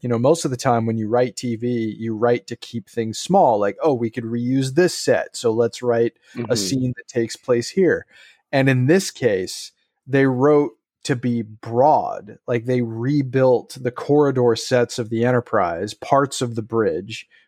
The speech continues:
Speaker 1: parts of the space station, and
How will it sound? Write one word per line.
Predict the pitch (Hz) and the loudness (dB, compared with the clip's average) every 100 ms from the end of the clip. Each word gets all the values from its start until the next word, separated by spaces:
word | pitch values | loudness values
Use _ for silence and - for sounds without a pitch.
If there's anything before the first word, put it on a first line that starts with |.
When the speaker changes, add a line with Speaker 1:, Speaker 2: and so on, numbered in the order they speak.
| - | -10
Speaker 1:
parts | - 143 143 - | -2 -2 0 -4
of | 123 | -4
the | 117 | -4
space | - 131 120 - | -4 0 0 -2
station, | - 101 95 82 78 104 - _ _ _ _ - | -4 -4 -6 -12 -12 -14 -16 _ _ _ _ -2
and | 120 117 113 110 107 107 107 | 2 4 4 2 0 -4 -6